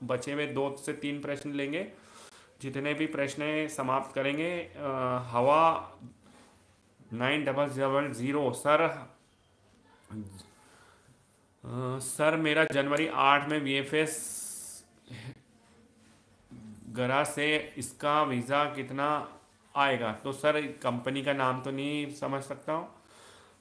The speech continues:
अ, आठ जनवरी का है, तो सर, आपको नेक्स्ट मंथ है, जो आप मान लो पन्द्रह जनवरी, ए, पन्द्रह अप्रैल तक आपका डिसीजन आ सकता है। मेरा अनुमान है पन्द्रह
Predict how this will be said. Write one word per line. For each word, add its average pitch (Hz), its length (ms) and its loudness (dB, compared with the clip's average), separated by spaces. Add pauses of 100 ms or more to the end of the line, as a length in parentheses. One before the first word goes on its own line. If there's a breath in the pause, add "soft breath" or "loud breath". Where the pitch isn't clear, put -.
अ, 139 320 -4
आठ 139 400 6 (180)
जनवरी 139 640 2
का 156 120 4
है, 160 160 4
तो 160 120 -4
सर, 160 160 2
आपको 147 280 4
नेक्स्ट 143 460 0
मंथ 139 200 2
है, 147 200 -4
जो 147 240 2
आप 143 360 4
मान 139 260 2
लो 151 80 0
पन्द्रह 143 480 4
जनवरी, 143 460 2
ए, 143 200 0
पन्द्रह 131 400 2
अप्रैल 151 360 4
तक 151 180 2
आपका 151 260 4
डिसीजन 147 440 0
आ 139 120 4
सकता 143 340 -2
है। 165 320 -4 (260)
मेरा 131 140 4
अनुमान 139 320 2
है 151 100 -2
पन्द्रह 151 680 2